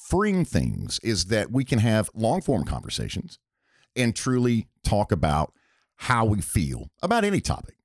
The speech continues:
But specifically, Donna, country music, because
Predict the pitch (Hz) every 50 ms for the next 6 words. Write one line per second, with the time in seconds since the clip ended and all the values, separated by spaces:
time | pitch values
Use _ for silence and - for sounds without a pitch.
0 | _ _ _ _ _ _ _ _ - - 175 - - - 160 - - - 226 240
1 | - 208 160 113 80 71 73 87 87 - _ _ - - 156 151 - 139 120 117
2 | 135 156 123 76 67 - _ _ _ 104 120 110 - - 139 135 123 113 - -
3 | -